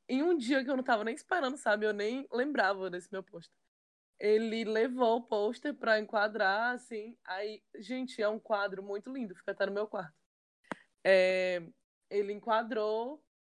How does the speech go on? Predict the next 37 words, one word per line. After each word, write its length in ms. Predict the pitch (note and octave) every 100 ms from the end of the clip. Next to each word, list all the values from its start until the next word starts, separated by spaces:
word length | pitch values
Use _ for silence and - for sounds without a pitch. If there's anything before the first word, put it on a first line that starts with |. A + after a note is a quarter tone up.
| _ -
num, 340 | G#3+ G#3+ G#3 - _ _ _ _ _ _ _ -
a-, 140 | -
tem 260 | - A#3 G#3
a 100 | G#3
tela, 300 | - F#3+ F#3+
assim, 180 | G3 G3+
de 140 | G3 A3
vidro 540 | G3 G#3 G#3+ B3 B3
e 120 | A3 A3+
uma 100 | A3+
moldura 420 | A3+ A#3 A3 G#3+
preta. 500 | - G#3+ E3+ - E3+ - _ _ _ _ _ - - _ - - -
E 380 | A3+ A3 A3 -
é 140 | G#3
muito 340 | A3+ A3+ A#3+ A#3
bonito. 400 | B3 D4+ B3+ A#3+
E 40 |
aí, 160 | G#3+ A3
quando 280 | - A#3+ C#4
eu 80 | D#4
cheguei 200 | D4 C#4
em 80 | C4
casa, 300 | A3+ A#3 A3+
ele 120 | C4
tava 440 | D#4+ C4 G3 G3+ A3
com 120 | -
esse 160 | G3 -
quadro. 440 | A3+ F#3+ F#3 G3 -
E 220 | G#3 G#3
eu, 180 | G#3 G3+
"Meu 220 | G3+ G#3+
Deus, 300 | G3+ A3+ G3+
eu 100 | G3
não 100 | F#3+
acredito 600 | G3 G#3 G#3+ A3+ G#3+ A#3+
<laughs> 0 |
nisso." 400 | A#3+ C4 A3 G3+